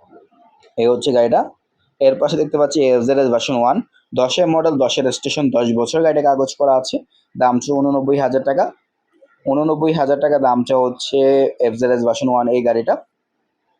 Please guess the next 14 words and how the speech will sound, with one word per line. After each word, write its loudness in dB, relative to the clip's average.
মাত্র 0
ঊননব্বই 0
হাজার -2
টাকা 0
কিন্তু 0
দাম 0
চাওয়া -2
হচ্ছে। -2
চাওয়া 0
দাম, 0
দামাদামি 0
করার 0
সুযোগ -2
আছে। -2